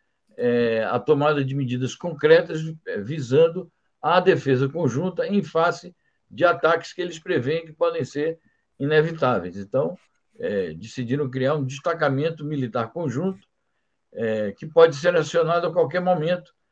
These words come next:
Há uma fronteira importante da Rússia com a Ucrânia e da Bielorrússia com a Ucrânia, e, obviamente, entre a Rússia e Belarus também.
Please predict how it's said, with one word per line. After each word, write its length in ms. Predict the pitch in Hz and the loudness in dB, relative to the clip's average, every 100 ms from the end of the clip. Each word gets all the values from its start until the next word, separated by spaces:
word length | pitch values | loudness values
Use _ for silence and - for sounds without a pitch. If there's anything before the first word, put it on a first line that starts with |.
| _ - | _ 0
Há 100 | 147 | 2
uma 180 | 160 143 | 4 4
fronteira 440 | 143 131 127 147 | 4 2 2 -2
importante 580 | 151 156 127 160 185 151 | 0 0 0 -2 -4 -4
da 160 | 123 | -4
Rússia 400 | 95 120 127 113 | -2 -2 -6 -8
com 220 | 101 110 107 | -10 -8 -6
a 80 | |
Ucrânia 500 | 107 117 151 180 196 | -6 -8 -2 -2 -2
e 40 | 185 | -4
da 120 | 156 | -4
Bielorrússia 680 | 143 156 127 113 160 160 170 _ _ _ _ _ | -2 -2 0 -2 -6 -8 -16 _ _ _ _ _
com 160 | 135 | -2
a 60 | 123 | 0
Ucrânia, 600 | 160 135 147 147 98 69 _ _ _ - | -2 0 0 0 -4 -8 _ _ _ -2
e, 80 | 120 | 2
obviamente, 640 | 117 135 123 135 139 160 | 4 2 2 -2 -4 -10
entre 180 | 151 135 | -6 -4
a 40 | |
Rússia 400 | 98 139 135 147 | -2 -4 -4 -4
e 140 | 147 | -4
Belarus 560 | 120 104 110 113 120 120 | -6 -4 -4 -4 -6 -8
também. 340 | 139 110 90 | -8 -8 -8